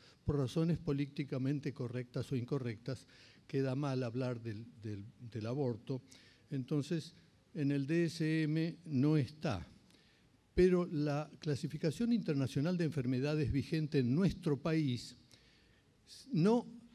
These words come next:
solamente no ha quitado el tema, sino que además lo trata con el estrés postraumático en el capítulo quinto, que el estrés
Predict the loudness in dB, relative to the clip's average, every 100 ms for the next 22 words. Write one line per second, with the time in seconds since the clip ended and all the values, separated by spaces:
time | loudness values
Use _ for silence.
0 | -20 -10 -4 -2 0 0 2 0 -2 -6
1 | -8 -16 -16 -4 0 2 2 -2 -4 -4
2 | -2 0 0 -2 -2 0 2 2 0 -6
3 | -14 -20 -20 -20 -20 -20 -8 2 6 6
4 | 4 2 2 4 2 0 -2 -8 -20 -20
5 | -20 -20 _ _ -4 -2 0 0 0 0
6 | -4 -6 -6 0 0 0 -2 -2 -2 -2
7 | -4 -2 0 0 0 -2 -2 0 0 -4
8 | -6 -6 -2 -2 -4 -2 2 2 0 -6
9 | -8 -10 -20 _ _ _ _ _ -20 -20
10 | _ -20 -4 0 0 -2 0 0 0